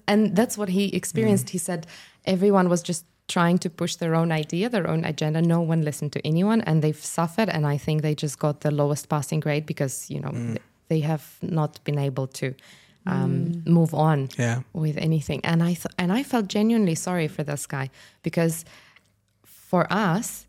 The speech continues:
Speaker 1: it was so good. It was a highlight, it was a cherry on top of the cake, and everyone was happy. And he's just had a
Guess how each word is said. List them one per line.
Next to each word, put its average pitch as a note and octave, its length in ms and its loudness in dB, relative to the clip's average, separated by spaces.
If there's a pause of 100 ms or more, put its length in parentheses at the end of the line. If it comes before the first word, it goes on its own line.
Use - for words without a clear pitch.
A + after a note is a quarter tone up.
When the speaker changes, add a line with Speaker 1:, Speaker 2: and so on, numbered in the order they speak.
(200)
Speaker 1:
it D#3 160 2
was C#3+ 140 0
so C3 420 -2
good. - 380 -2
It D#3 100 4
was D#3 200 4
a D3+ 40 0
highlight, C#3+ 380 2
it C#3 60 0
was C3+ 160 -2
a C#3+ 40 -4
cherry G#3 320 2
on E3+ 120 4
top D3+ 280 2
of D3+ 100 2
the - 60 -2
cake, C#4+ 340 0
and F3+ 180 6
everyone F3 380 4
was D#3 140 -2
happy. E3 320 -6
And F3 160 -4
he's E3+ 200 -6
just - 260 -12
had - 160 -20
a - 80 -20